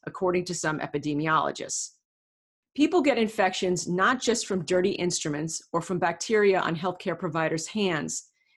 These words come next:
There's just nasty bacteria in the guts of the facilities that cleansers cannot remove.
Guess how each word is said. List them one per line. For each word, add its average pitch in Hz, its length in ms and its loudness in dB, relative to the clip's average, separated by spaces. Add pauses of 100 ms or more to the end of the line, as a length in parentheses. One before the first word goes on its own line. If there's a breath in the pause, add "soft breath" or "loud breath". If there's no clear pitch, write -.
(160)
There's 233 200 4
just 214 220 2
nasty 190 580 0
bacteria 180 720 0
in 160 140 -2
the 147 80 0
guts 180 400 0
of 220 40 0
the 208 80 -2
facilities 165 580 0
that 147 160 -4
cleansers 180 540 0 (120)
cannot 196 320 0
remove. 165 560 -2